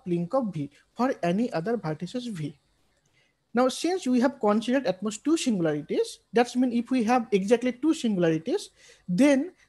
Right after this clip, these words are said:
the W two and W one will be my singular vertices. If we have exactly one singularity, then only this W two will be my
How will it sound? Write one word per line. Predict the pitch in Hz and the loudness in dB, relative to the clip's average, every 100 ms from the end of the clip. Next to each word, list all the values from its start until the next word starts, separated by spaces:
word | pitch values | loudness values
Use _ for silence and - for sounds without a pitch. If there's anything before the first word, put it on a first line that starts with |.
| - | 0
the | 233 | 2
W | 180 185 180 240 262 | 4 4 4 2 2
two | 302 349 - | 2 2 2
and | 254 | 2
W | 220 190 214 220 | 2 2 2 4
one | 214 302 | 4 2
will | 208 196 | 0 0
be | 202 | 2
my | 208 220 | 0 -2
singular | - 180 180 202 | -2 -2 0 0
vertices. | 180 160 180 202 349 - - _ _ _ _ _ | -2 -4 -4 -4 -6 -8 -16 _ _ _ _ _
If | 269 285 | 2 2
we | 277 269 240 | 2 2 4
have | 254 254 247 _ _ _ _ - | 4 2 0 _ _ _ _ 2
exactly | 208 208 226 240 262 | 4 6 4 4 -2
one | - 277 339 | 4 4 4
singularity, | - 214 185 170 170 269 415 - _ | 0 2 2 2 0 -4 -6 -10 _
then | 180 170 240 262 285 | -4 4 4 4 0
only | 202 226 254 | 0 2 0
this | 226 320 277 | 0 0 2
W | 208 196 226 240 | 2 4 2 0
two | 269 | -2
will | 269 202 | -2 -2
be | 190 214 | -2 0
my | 240 | -2